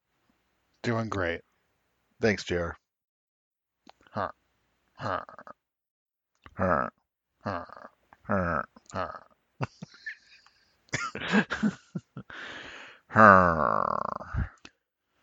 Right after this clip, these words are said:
Speaker 2: <laughs> Eh, I got nothing. I think, I think it's funny how these days I don't seem to,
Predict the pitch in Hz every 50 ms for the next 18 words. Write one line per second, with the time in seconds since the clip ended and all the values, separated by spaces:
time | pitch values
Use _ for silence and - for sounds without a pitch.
0 | _ _ _ _ _ _ _ _ _ _ _ _ _ - - - - 480 466 -
1 | - 466 494 523 - - - - - - - 160 - - - - - - - -
2 | - - - - _ - 110 110 104 98 95 92 92 98 98 101 95 90 80 80
3 | 85 82 - - - - _ _ _ _ _ _ _ _ _ _ _ _ _ _
4 | _ _ _ _ _ _ _ _ _ _ _ _ _ _ _ _ _ - - -
5 | - - - - - - - - _ - - _ _ - - 107 107 135 131 -
6 | - 120 117 123 117 110 104 - - - 104 98 95 92 95 92 90 87 92 92
7 | 82 85 90 90 90 85 87 82 82 87 87 - - - 98 90 85 82 85 82
8 | 82 80